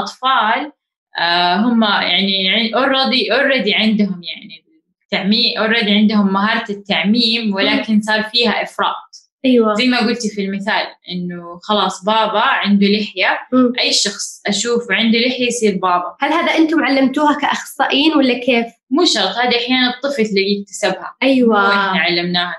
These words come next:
Speaker 1: كأخصائيين.
Speaker 2: أيوة.
Speaker 1: يعني تلاقيه مثلًا أتعلم، خلاص أنا أعمم، يقوم مع، نقول يعني مع الها-، مع الوقت تلاقيه خ-، إنه أوه خلاص،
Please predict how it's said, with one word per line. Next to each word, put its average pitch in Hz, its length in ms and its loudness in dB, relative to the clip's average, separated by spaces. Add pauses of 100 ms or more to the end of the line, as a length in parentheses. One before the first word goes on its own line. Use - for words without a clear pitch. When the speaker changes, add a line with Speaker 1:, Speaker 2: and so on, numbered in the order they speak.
Speaker 1:
كأخصائيين. 240 420 -2
Speaker 2:
أيوة. 220 400 2
Speaker 1:
يعني 202 400 2 (300)
تلاقيه 214 340 0
مثلًا 214 340 0 (180)
أتعلم، 190 580 -2 (160)
خلاص 185 320 -2 (180)
أنا 185 100 2
أعمم، 190 500 0 (380)
يقوم 202 300 0 (460)
مع، 214 300 2
نقول 277 240 0
يعني 294 300 0
مع 285 240 0
الها-، 220 520 0 (260)
مع 208 200 0
الوقت 240 340 0
تلاقيه 240 300 0
خ-، 208 280 0
إنه 208 300 4
أوه 233 200 2
خلاص، 233 340 -2